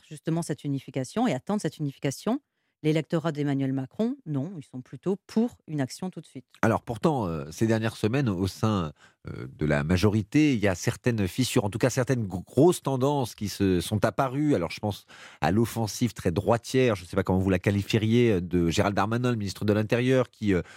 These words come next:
Speaker 2: prenait la parole à peu près tous les deux jours, hein. On l'a vu sur le front, euh, euh, des incendies, des rodéos urbains, de, euh, du fameux, euh, euh, imam, si on peut l'appeler comme ça, euh, euh, Iki Hussein, cette visite à Mayotte également, avec des propositions très fortes en matière d'immigration, de sécurité. Et puis il y a aussi l'aile gauche qui s'est réveillée.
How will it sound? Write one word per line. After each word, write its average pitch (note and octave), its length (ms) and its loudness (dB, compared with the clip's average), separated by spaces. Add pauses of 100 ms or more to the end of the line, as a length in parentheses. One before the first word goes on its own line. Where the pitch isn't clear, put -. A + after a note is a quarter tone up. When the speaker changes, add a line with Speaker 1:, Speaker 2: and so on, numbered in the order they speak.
(140)
Speaker 2:
prenait A#2+ 220 0
la A2+ 100 4
parole A2+ 240 2
à G#2+ 60 -2
peu A2 80 -8
près G#2+ 140 0
tous A2 120 -6
les A2+ 100 6
deux B2 180 6
jours, C3+ 340 4
hein. A2+ 40 2
On A2+ 60 2
l'a G2+ 140 4
vu F2+ 160 -4
sur F#2+ 180 0
le F2+ 100 4
front, F#2 360 0
euh, D#2+ 80 0 (400)
euh, E2 100 4
des F#2 180 2
incendies, C3 720 2
des G2+ 140 2
rodéos A#2 480 2
urbains, B2+ 560 0
de, G2+ 180 0 (320)
euh, G2 120 4
du G2 120 -2
fameux, G#2+ 340 0
euh, F2+ 220 2 (300)
euh, D#2+ 340 0 (220)
imam, C3+ 280 2
si A2+ 120 -6
on G2+ 40 -4
peut A2 100 -2
l'appeler G#2 220 0
comme G2+ 180 -2
ça, A2 240 2
euh, F#2 160 0 (280)
euh, F#2+ 160 4 (160)
Iki C3 300 2
Hussein, C3+ 480 4
cette G#2 180 -2
visite F#2+ 240 0
à G2 80 4
Mayotte A2+ 480 4
également, A2 480 4
avec F#2+ 220 0
des F#2 60 0
propositions F#2+ 440 0
très G2 200 2
fortes A2+ 480 0
en G2 40 -6
matière F#2 320 0
d'immigration, G2+ 1000 2
de F#2+ 100 2
sécurité. B2 640 2
Et C#3 40 4
puis - 160 -6
il - 40 6
y - 20 8
a A2+ 40 6
aussi A#2 200 0
l'aile C3+ 260 4
gauche F3+ 380 6
qui A#2 100 -2
s'est A#2+ 140 2
réveillée. D#3 580 4